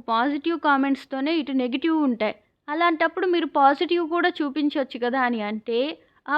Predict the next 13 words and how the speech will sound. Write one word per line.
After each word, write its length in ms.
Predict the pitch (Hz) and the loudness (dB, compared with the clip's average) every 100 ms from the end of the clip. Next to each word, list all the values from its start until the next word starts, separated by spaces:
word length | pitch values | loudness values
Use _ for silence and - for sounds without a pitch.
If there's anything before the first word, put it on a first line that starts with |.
| 294 | 0
పాజిటివ్ 580 | 277 294 302 359 370 370 - | 2 2 0 -2 0 0 -2
ఎంతవరకు 640 | 247 285 381 349 349 - 359 | -2 0 2 2 2 0 2
నిజమైనవో 640 | 311 247 294 294 285 285 339 | 4 4 2 2 2 2 2
నాకు 240 | 285 - - | 2 -2 -4
తెలీదు. 380 | 247 247 233 - _ _ | 0 2 0 -4 _ _
అంటే, 200 | 330 349 392 | -6 -2 2
వాళ్ళు 260 | 359 339 | 4 4
ఈరోజు 320 | 339 330 349 349 | 2 0 0 2
మాకు 300 | 330 320 247 | 2 0 -2
గిన్నెలు 400 | 254 277 330 330 | 0 2 2 0
ఇచ్చి 180 | - 311 | 0 -2
అది 140 | 262 | 0
కొనిపించారు, 680 | 277 269 277 277 262 220 | 0 0 -2 -4 -2 -2